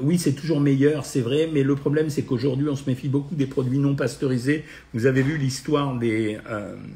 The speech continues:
comment ça s'appelle, des, euh, euh, comment ça s'appelle, euh, l'histoire des listérioses et des salmonelles, voilà, c'est comme ça. Comment déterminer au mieux le nombre de calories par jour en fonction de son poids et de sa taille pour maigrir ? Euh,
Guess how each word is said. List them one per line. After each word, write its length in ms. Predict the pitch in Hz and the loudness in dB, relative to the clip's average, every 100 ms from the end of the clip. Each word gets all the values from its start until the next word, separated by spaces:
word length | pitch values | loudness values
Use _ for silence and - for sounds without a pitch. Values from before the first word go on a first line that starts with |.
| 95 120 - | -14 -12 -4
comment 240 | 127 120 | -2 -2
ça 140 | - | -2
s'appelle, 420 | 127 123 120 117 110 | -4 0 0 0 -2
des, 340 | 107 104 104 | -2 0 -2
euh, 240 | 101 98 95 - - - - - - | -4 -10 -14 -18 -20 -20 -20 -10 -4
euh, 540 | 107 98 98 87 - 101 | -2 -2 -4 -8 -10 -4
comment 220 | 131 127 | -2 -2
ça 220 | - 131 | -4 -4
s'appelle, 380 | 131 120 107 - - - | 0 -2 -2 -8 -16 -8
euh, 140 | 104 101 | -4 -2
l'histoire 440 | 123 - 156 131 | -4 0 0 2
des 100 | 123 | 2
listérioses 640 | 127 127 - 127 127 135 120 | 0 -2 0 0 2 2 0
et 40 | |
des 140 | 113 107 | -4 -4
salmonelles, 600 | 127 113 104 123 143 123 | -4 -2 -2 0 0 0
voilà, 300 | 107 92 101 | -4 -6 -8
c'est 160 | - | -8
comme 200 | 113 95 | -6 -8
ça. 240 | - - _ _ _ _ - - - - - _ _ - | -10 -18 _ _ _ _ -20 -20 -20 -20 -20 _ _ 0
Comment 320 | 175 180 208 | 2 2 2
déterminer 460 | 180 170 156 160 160 | 2 2 -2 0 0
au 100 | 156 | 0
mieux 160 | 180 | 0
le 140 | 180 156 | 0 0
nombre 260 | 165 180 | -2 -2
de 80 | 156 | -2
calories 420 | 139 156 147 143 | 0 0 2 0
par 220 | 143 131 | 0 -2
jour 180 | 127 180 | -2 -2
en 60 | 143 | -2
fonction 300 | 139 120 151 | -4 -4 -4
de 60 | 139 | -2
son 120 | 131 | -2
poids 180 | 160 143 | 0 0
et 20 | |
de 60 | |
sa 120 | - 127 | 0 -2
taille 240 | - 143 | 0 -2
pour 180 | 139 123 | -2 -2
maigrir ? 600 | 117 107 110 135 156 285 - - - - 120 | -2 -2 0 2 2 -2 -8 -20 -20 -8 -4
Euh, 180 | 110 | -2